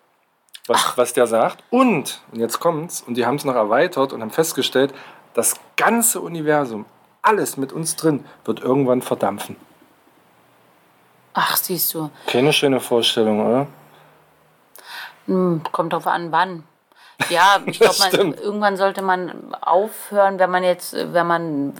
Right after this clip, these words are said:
Speaker 2: mal auf die Metaebene geht, sollte man vielleicht aufhören, dann vielleicht irgendwann Kinder zu bekommen, weil die ja wieder Enkelkinder bekommen und man das irgendwie seinen Enkeln, seinen Ur-, Ur-, Ur-, Urenkeln vielleicht ersparen möchte,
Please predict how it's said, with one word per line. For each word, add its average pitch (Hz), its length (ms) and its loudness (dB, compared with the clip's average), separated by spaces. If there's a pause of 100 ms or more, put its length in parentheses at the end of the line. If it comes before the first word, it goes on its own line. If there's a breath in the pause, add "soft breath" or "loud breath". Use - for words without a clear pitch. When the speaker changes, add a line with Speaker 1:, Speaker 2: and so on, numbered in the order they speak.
(120)
Speaker 2:
mal 156 320 0
auf - 240 -2
die 165 140 -16
Metaebene 170 640 0
geht, 170 260 -2
sollte 165 220 2
man 165 160 -2
vielleicht 160 500 -2
aufhören, 170 600 0 (480 loud breath)
dann 170 260 0
vielleicht 165 440 -2
irgendwann 156 920 -4
Kinder 202 300 0
zu - 140 -10
bekommen, 190 400 0
weil 180 80 2
die 170 80 -4
ja 170 100 4
wieder 165 160 2
Enkelkinder 190 500 0
bekommen 180 480 -2
und 170 160 -2
man 170 160 0
das 160 180 -2
irgendwie 165 260 -2
seinen 160 200 0
Enkeln, 175 840 0
seinen 160 280 -2
Ur-, 190 240 2
Ur-, 180 300 2
Ur-, 190 280 2
Urenkeln 180 560 0
vielleicht 165 280 -2
ersparen 220 800 0
möchte, 233 480 0